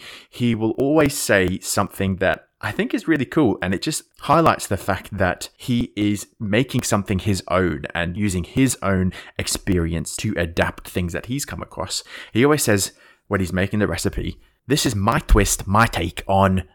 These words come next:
dot, dot, dot," whether it's, like, a burger from Macca's or a,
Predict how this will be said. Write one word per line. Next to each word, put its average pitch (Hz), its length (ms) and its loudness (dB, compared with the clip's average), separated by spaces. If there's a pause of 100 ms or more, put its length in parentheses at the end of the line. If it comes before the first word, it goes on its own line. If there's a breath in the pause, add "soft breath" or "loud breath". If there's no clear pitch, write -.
(180)
dot, 87 200 0
dot, 95 180 -2
dot," 78 380 -2
whether 90 240 -4
it's, - 160 -8
like, 82 120 -10
a 92 60 -2
burger 92 440 2
from 85 500 0 (280)
Macca's 87 540 -4
or 87 180 0
a, 87 140 0